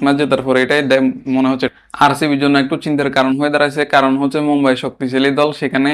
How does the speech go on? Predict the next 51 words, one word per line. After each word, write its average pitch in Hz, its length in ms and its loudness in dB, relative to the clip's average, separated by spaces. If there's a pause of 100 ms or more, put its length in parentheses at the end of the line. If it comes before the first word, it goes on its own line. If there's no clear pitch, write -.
(240)
আর 143 160 0
মুম্বাই 135 320 2
ইন্ডিয়ান্স 139 280 2
যদি 151 160 -2 (240)
হারিয়ে 135 240 2
যেত, 131 140 0
প্লে 143 280 -2
অফ 143 160 0
খেলার 147 160 2
একটা 135 140 -4
সম্ভাবনা 139 400 0 (100)
না 135 60 2
থাকতো, 143 220 -6
তাহলে 139 300 -2 (380)
আরসিবির 139 320 0
জন্য 135 200 4
সুবিধা 135 320 -2
হতো, 131 180 -4 (440)
তারা 135 200 4
প্লে 139 240 0
অফ 143 180 -2
খেলতে। 123 260 -2
তো - 100 -10
সেখানে 147 320 -2
এখন 156 140 -2
প্লে 143 180 -2
অফ 147 120 -6 (120)
খেলতে 151 200 2
আরসিবির 143 440 0
কষ্ট 135 260 -4
হয়ে 147 240 0
যাবে। 151 200 -2 (440)
তো - 80 -8
তারা 139 220 4
আছে 143 160 0
এখন 147 200 -2
দুই 143 100 0
নম্বরে, 139 360 2 (440)
তো - 100 -4
সেখানে 135 280 0
মুম্বাইয়ের 143 360 2
সাথে 135 160 -6
কষ্ট 139 260 -2
হয়ে 131 100 0
যাবে 123 180 0
তাদের। 123 320 -4
আর 131 220 2
হচ্ছে 143 220 -2
গত 131 240 0
আসরে, 143 480 2
এ, 156 220 -4